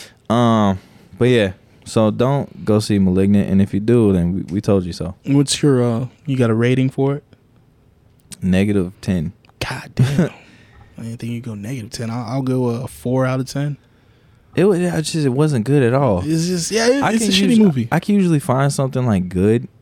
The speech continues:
Speaker 1: in a movie and be like, "Okay, you know, like, I get the creative direction <laughs> of this shit."
Speaker 2: Yeah.
Speaker 1: But this is just like, I feel like James Wan just got bored and was like, "Man, let's just make a movie about this Siamese twin that's fucking everybody up."
Speaker 2: Yeah, fuck it, let's do it.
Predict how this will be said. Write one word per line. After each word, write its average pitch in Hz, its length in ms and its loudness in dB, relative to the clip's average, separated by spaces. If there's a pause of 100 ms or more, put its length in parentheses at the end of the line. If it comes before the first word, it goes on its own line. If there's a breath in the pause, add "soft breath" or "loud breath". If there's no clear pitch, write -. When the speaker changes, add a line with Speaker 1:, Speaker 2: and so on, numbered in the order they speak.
(140)
Speaker 1:
in 107 160 0
a 113 40 2
movie 131 440 0 (680 soft breath)
and 113 120 -2
be 113 40 -2
like, 113 140 -6
"Okay, 117 380 -4
you 113 100 -6
know, 98 180 -2
like, 104 220 -6
I 95 160 -8 (140)
get 92 160 -8
the 85 240 -10 (400)
creative 90 500 -6
direction 85 440 -6
<laughs> - 20 2
of 87 80 -4
this 101 200 -2
shit." 123 360 -4
Speaker 2:
Yeah. 127 400 -4 (520 loud breath)
Speaker 1:
But 110 440 -4
this 131 280 -8
is 123 200 -10
just 117 260 -8
like, 107 220 -2 (720)
I - 80 -4
feel - 160 -4
like 143 160 0
James 120 260 -2
Wan 113 200 -2
just 107 140 -8
got 95 180 0
bored 101 180 0
and 95 80 0
was 90 80 -2
like, 87 140 -6
"Man, 147 260 -2
let's 131 160 -6
just - 260 -20
make 135 200 -6
a 120 40 -4
movie 127 300 0
about 113 260 -2
this 107 160 -6
Siamese 120 460 -4
twin 131 280 -2
that's - 340 -8
fucking 110 320 -4
everybody 107 420 -2
up." 110 200 -2
Speaker 2:
Yeah, 120 120 -6
fuck - 300 -2
it, - 20 -4
let's - 160 -6
do 156 220 2
it. - 80 -12